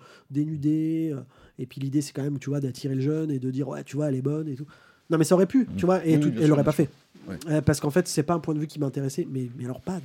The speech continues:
Speaker 1: du tout. Euh, l'idée, c'est pas de voir, euh, une nana, euh, d'être en mode voyeurisme dessus. Au contraire, c'était d'être à côté d'elle dans le tube. Et ça a été, dans la mise en scène, c'était ça. Donc, c'était ça tout le long. Et donc, c'est pour ça que c'est intéressant que tu dis avec, puisque effectivement, Kojima, c'est un des rares à, à bosser sur le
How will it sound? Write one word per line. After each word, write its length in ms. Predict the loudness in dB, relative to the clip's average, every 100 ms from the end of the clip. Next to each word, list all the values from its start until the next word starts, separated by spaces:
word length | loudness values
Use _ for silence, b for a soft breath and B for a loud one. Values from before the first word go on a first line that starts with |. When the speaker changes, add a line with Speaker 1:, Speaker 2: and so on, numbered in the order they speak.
| -12
Speaker 1:
du 100 | -14 -8
tout. 180 | -8 B B B B B -8
Euh, 140 | -6
l'idée, 220 | -2 0
c'est 140 | -2 -2
pas 160 | -6
de 100 | -6
voir, 300 | -6 -6 -6 -6
euh, 40 | -10 -10
une 200 | -10 -8
nana, 300 | -8 -6 -6
euh, 500 | -6 -8 -10 -14 -16 -16 -18 -18 -12
d'être 260 | -8 -6
en 40 | -4
mode 140 | -4
voyeurisme 520 | -2 0 0 -2 -6 _
dessus. 220 | -14 -14 -10
Au 60 | -6
contraire, 260 | -2 -2
c'était 220 | -2 -2
d'être 260 | -2 -2 -12 _
à 80 | -6
côté 240 | 0 2 4
d'elle 180 | 2
dans 80 | 0
le 60 | -4
tube. 240 | -4 -8 -8
Et 60 | -12
ça 140 | -6
a 20 | -4
été, 180 | -2 -4
dans 160 | -4
la 80 | -4
mise 140 | -4 -8
en 40 |
scène, 180 | -6 -8
c'était 200 | -8 -8
ça. 220 | -2 -2
Donc, 140 | -2 -8 B B B
c'était 220 | -10 -8
ça 120 | -2 -4
tout 220 | -2 -2
le 60 | -2
long. 100 | -4 b b b -6
Et 40 |
donc, 120 | -4 -2
c'est 100 | -6
pour 120 | 0
ça 100 | 0
que 60 | 0
c'est 60 |
intéressant 280 | -2 -2 -4
que 80 | -4
tu 80 | -2
dis 80 |
avec, 200 | 0 0
puisque 200 | -2 -8
effectivement, 500 | -6 -6 -4 -2 -2 -4 B B -8
Kojima, 360 | -4 -2 -2
c'est 120 | -4
un 60 | -8
des 80 | -6
rares 180 | -6 -8
à, 240 | -12 -14
à 40 | -12
bosser 380 | -8 -8 -8 -10
sur 160 |
le 80 | -10